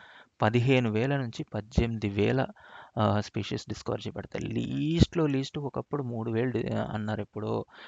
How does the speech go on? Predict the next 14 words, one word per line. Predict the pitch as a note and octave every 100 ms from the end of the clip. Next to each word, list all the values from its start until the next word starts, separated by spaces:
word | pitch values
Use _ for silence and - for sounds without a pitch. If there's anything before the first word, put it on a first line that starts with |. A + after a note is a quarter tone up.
| - A#2+
కానీ | A#2
టూ, | G#2+ A2+ B2 - -
తర్వాత | A2+ A#2 -
తర్వాత | B2+ A#2+ - B2+ A#2+ A#2+ - - - -
మనం | A2 A2+
ఎక్స్‌ప్లోరేషన్ | G#2+ - - C3 B2+ B2 B2+ A#2
పెరుగుతున్న | A2+ A2+ A2 A2
కొద్దీ | G#2 G#2 B2+ -
అది | B2+ A#2
ఫిఫ్టీన్ | G2+ - - C3
థౌజండ్ | A#2+ A2+ A#2+ B2+
to | B2+
ఎయిటీన్ | A2+ A2+ G#2+
థౌజండ్. | G#2+ A2+ A2